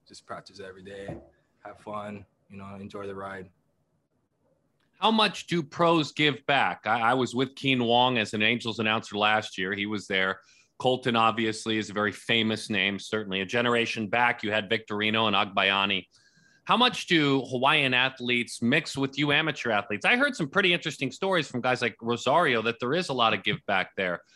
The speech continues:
Speaker 1: Oh,
Speaker 2: Do you
Speaker 1: there
Speaker 2: find yourself, you know, intertwining with guys that are in the pros coming back to work with you guys?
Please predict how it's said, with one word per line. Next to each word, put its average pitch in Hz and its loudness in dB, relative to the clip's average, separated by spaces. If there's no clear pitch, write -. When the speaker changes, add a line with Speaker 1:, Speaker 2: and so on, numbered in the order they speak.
Speaker 1:
Oh, 127 0
Speaker 2:
Do 123 -4
you 156 4
Speaker 1:
there 120 -2
Speaker 2:
find 156 2
yourself, 175 2
you 143 0
know, 127 4
intertwining 160 2
with 139 0
guys 151 4
that 139 0
are 139 2
in 135 2
the 123 0
pros 151 2
coming 135 0
back 135 2
to 127 -6
work 127 0
with 113 -6
you 147 2
guys? 180 -2